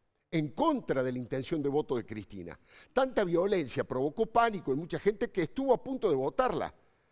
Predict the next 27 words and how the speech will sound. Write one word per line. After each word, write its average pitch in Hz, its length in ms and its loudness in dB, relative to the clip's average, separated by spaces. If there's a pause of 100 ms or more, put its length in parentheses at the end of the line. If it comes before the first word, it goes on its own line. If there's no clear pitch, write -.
(220)
Lo 175 180 4
mismo 220 460 -2
pasó 160 480 0 (880)
con 156 200 2
la 156 120 6
apropiación 147 680 0
de 180 80 0
la 131 100 0
Feria 165 260 2
del 135 140 0
Libro, 117 340 -2 (240)
de 127 200 -4
que, 123 500 0
de 139 160 -2
la 135 120 0
que 151 120 -2
va 147 80 2
a 147 40 2
hablar 165 200 2
en 135 180 -2
detalle 131 680 0 (360)
en 156 120 -8
un 196 140 -4
ratito 139 420 -2
nomás 123 300 -4
Federico 110 480 -4
Andajasi. - 520 -8